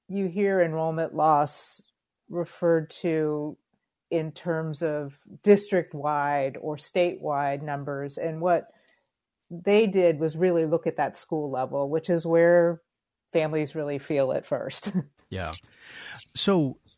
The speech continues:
Speaker 2: do school district leaders expect that these enrollment drops are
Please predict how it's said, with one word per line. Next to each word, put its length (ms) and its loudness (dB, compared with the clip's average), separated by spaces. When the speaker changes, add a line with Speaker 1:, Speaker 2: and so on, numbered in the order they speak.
Speaker 2:
do 360 2
school 640 -2
district 720 -6
leaders 680 -4
expect 520 -2
that 360 0
these 400 -2
enrollment 440 -2
drops 540 -4
are 300 -4